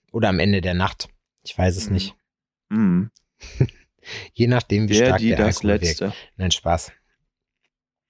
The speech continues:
Speaker 2: Was ist denn
Speaker 1: Ich
Speaker 2: noch
Speaker 1: hab,
Speaker 2: so
Speaker 1: äh,
Speaker 2: passiert?
Speaker 1: ich hab das, äh, ich hab Tiger King durchgeguckt. Muss ich
Speaker 2: Ich
Speaker 1: sagen.
Speaker 2: auch.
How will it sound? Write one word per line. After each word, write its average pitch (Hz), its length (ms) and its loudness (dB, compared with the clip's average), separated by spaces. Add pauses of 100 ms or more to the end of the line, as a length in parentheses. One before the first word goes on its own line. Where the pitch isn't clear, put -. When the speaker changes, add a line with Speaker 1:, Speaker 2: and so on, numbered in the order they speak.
(120)
Speaker 2:
Was 175 180 0
ist 196 120 0
denn 180 100 6
Speaker 1:
Ich 160 80 6
Speaker 2:
noch 170 120 4
Speaker 1:
hab, - 40 -10
Speaker 2:
so 190 120 2
Speaker 1:
äh, 131 60 2
Speaker 2:
passiert? 104 600 0 (880)
Speaker 1:
ich - 160 -4
hab 160 180 -2
das, - 360 -4
äh, 117 360 2
ich - 140 0
hab 165 180 -4 (300)
Tiger 170 380 2
King 190 260 2
durchgeguckt. 190 800 -4 (1080)
Muss 160 200 2
ich 170 120 6
Speaker 2:
Ich 156 60 6
Speaker 1:
sagen. 165 300 2
Speaker 2:
auch. 117 440 0